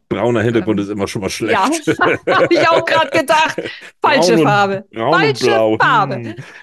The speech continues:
Speaker 2: Braun und blau,
Speaker 1: <laughs>
Speaker 2: küsst die Sau.
Speaker 1: Ja.
Speaker 2: Nein, das war irgendwie, weiß ich nicht mehr, in Gelb. Ah, ja, na gut, ist egal.
Speaker 1: <laughs> Du kommst
Speaker 2: Nehmen
Speaker 1: nicht
Speaker 2: wir
Speaker 1: mehr raus.
Speaker 2: Regenbogen.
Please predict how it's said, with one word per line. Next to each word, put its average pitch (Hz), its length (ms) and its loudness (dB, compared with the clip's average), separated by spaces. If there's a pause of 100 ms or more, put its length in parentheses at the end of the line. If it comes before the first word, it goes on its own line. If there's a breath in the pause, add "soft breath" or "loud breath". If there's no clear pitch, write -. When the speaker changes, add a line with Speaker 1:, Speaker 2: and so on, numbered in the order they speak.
(100)
Speaker 2:
Braun 262 340 0
und 240 140 -8
blau, 240 580 -6
Speaker 1:
<laughs> 254 140 -12
Speaker 2:
küsst 208 360 -4
die 220 100 -4
Sau. 180 400 -6 (260)
Speaker 1:
Ja. 180 160 -4 (440 soft breath)
Speaker 2:
Nein, 214 260 -2
das 185 160 -12
war 196 180 -6
irgendwie, 190 540 -12
weiß 180 180 -4
ich 175 80 -12
nicht 175 140 -14
mehr, 196 180 -12
in 190 520 -10
Gelb. 175 460 -8 (120)
Ah, 190 460 -8
ja, 185 500 -10
na 202 160 -8
gut, 180 160 -10
ist 185 160 -12
egal. 180 360 -10 (140)
Speaker 1:
<laughs> - 800 -4
Du 151 180 -2
kommst 180 200 -2
Speaker 2:
Nehmen 262 180 2
Speaker 1:
nicht 254 140 2
Speaker 2:
wir 139 80 2
Speaker 1:
mehr 117 60 -8
raus. - 420 -4
Speaker 2:
Regenbogen. 208 720 2